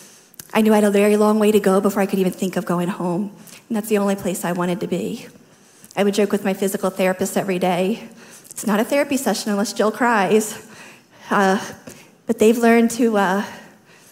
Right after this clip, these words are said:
manage my tears and, and comfort me. Uh, during this time, when I went to Select, um,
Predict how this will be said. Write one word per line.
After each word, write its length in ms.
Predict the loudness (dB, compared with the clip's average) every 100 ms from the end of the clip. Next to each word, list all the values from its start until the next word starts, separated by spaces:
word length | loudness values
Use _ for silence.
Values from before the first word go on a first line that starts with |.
| _ -20 _ _ -6
manage 280 | -4 -2
my 180 | -2 -4
tears 460 | -4 0 2 2 2
and, 260 | 0 -2
and 400 | -2 0 -2 -4 -8 -18 -20 _ _ -4
comfort 340 | -4 -2 -4
me. 300 | -4 -6 -8 -12 -20 _ _ _ _ _ _ -20 -10
Uh, 360 | -6 -4 -4 -6 -12 -20 -20 _ _ _ -2
during 220 | 2 2
this 140 | 0
time, 680 | -6 -6 -2 -2 -2 -2 -6 -10 -20 -14 -6
when 100 | -2
I 240 | -2 -2 -2
went 160 | -4 -2
to 100 | -6
Select, 580 | -4 -2 -2 -4 -14 -16 -20 -20 _ -10
um, 600 | -6 -4 -4 -6 -8 -16